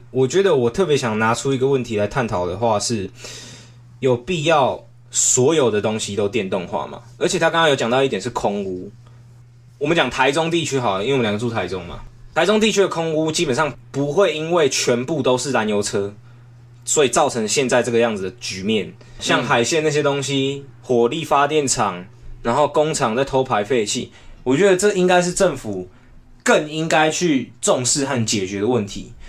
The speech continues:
Speaker 1: 而且说实在的，我们，因为我们比较喜欢九零的车子嘛。
Speaker 2: 对啊。
Speaker 1: 那
Speaker 2: Nineties boy。
Speaker 1: Yeah，nineties boy。政府在那边讲说要淘汰二行程的东西，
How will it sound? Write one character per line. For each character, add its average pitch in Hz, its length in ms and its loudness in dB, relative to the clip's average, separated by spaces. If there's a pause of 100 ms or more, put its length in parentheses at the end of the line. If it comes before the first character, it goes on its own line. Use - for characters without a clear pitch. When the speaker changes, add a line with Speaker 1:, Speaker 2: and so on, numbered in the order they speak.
Speaker 1:
而 165 100 -2
且 185 160 2
说 - 180 2
实 151 140 -2
在 160 220 2
的， 120 400 2
我 131 80 -2
们， 123 240 2 (220)
因 175 140 0
为 185 60 4
我 160 60 2
们 120 180 0
比 101 60 -10
较 147 120 4
喜 123 120 -2
欢 117 100 -2
九 113 200 -2
零 95 140 -8
的 95 80 -6
车 107 220 -2
子 98 120 -10
嘛。 90 120 -12
Speaker 2:
对 117 100 0
啊。 107 200 0 (520)
Speaker 1:
那 170 140 2
Speaker 2:
Nineties 135 460 0
boy。 110 380 2 (180)
Speaker 1:
Yeah，nineties 135 720 2
boy。 156 320 4 (1120)
政 202 240 2
府 139 140 0
在 170 80 4
那 175 80 4
边 170 180 2
讲 123 180 2
说 143 160 2
要 147 140 4
淘 117 180 0
汰 131 180 2
二 135 140 2
行 110 160 -2
程 101 140 -6
的 95 80 -4
东 98 200 -2
西， 95 320 -6